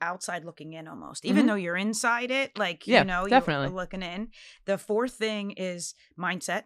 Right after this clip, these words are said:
Speaker 1: changing it, making a decision not to blame.
Speaker 2: Mm-hmm.
Speaker 1: And then the fifth, the fifth thing is, like,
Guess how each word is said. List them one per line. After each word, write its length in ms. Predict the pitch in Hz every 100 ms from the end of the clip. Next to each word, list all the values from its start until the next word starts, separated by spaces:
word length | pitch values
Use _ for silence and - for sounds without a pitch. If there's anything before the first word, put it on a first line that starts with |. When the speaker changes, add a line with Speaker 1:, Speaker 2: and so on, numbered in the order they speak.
| _ -
Speaker 1:
changing 380 | 185 175 165
it, 160 | 175 -
making 300 | 165 165 170
a 20 |
decision 360 | 151 - 165 165
not 160 | 170 170
to 60 |
blame. 440 | 160 156 160 208 294 _ -
Speaker 2:
Mm-hmm. 180 | 190 247
Speaker 1:
And 120 | 190 202
then 140 | 202
the 80 | 202
fifth, 280 | - 254 - _
the 100 | 180
fifth 240 | 185 269 -
thing 300 | 233 190 185
is, 180 | 170 190
like, 260 | 180 180